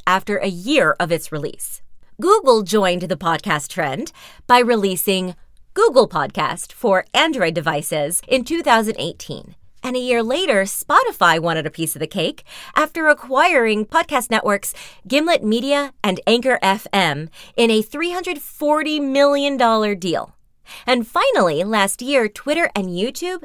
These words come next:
joined the podcast game in August, having their own podcast features integrated into the platforms, which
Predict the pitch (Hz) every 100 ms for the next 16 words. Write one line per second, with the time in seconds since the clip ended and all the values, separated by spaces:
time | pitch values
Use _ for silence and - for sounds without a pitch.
0 | - 190 220 220 208 208 190 214 185 -
1 | - 160 151 160 185 185 320 - - -
2 | - - - 302 302 320 302 302 - 240
3 | 254 320 339 - 226 240 247 220 202 -
4 | 277 277 - 185 175 - - 392 480 311
5 | 208 180 170 170 - 240 269 - 220 165
6 | 180 175 - - - - - - - -
7 | - -